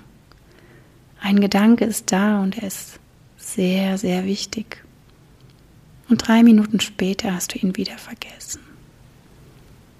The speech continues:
Du darfst in diesem Raum, in dem du dich gerade befindest, zur Ruhe kommen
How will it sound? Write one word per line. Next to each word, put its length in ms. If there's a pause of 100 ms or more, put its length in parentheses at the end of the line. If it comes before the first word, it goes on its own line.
(340)
Du 100
darfst 380
in 140
diesem 360
Raum, 540
in 120
dem 180
du 100
dich 220
gerade 480
befindest, 1080 (1120)
zur 220
Ruhe 500
kommen 720